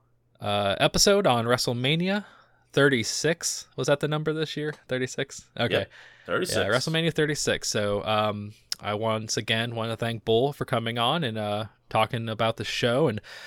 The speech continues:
Speaker 1: sorry we couldn't do it in person. Sorry we couldn't do it live. But, uh, hopefully we get this stuff rescheduled. That'll be our next step.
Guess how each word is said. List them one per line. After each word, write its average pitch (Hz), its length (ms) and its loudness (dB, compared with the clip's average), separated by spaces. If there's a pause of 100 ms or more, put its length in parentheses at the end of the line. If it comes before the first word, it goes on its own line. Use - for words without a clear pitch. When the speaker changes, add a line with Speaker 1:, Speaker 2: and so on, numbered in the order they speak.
(140)
Speaker 1:
sorry 151 220 10
we 147 100 6
couldn't 151 200 6
do 151 180 4
it 139 80 2
in 117 80 -4
person. 151 460 0
Sorry 127 200 4
we 123 120 0
couldn't 120 280 0
do 131 200 4
it 131 280 2
live. 120 580 4
But, 110 220 0
uh, 107 160 0
hopefully 127 420 2
we 123 100 0
get 127 160 0
this 123 120 -6
stuff 123 220 0
rescheduled. 123 520 0
That'll 107 180 0
be 110 120 -2
our 104 100 -2
next 107 260 -8
step. 107 280 -2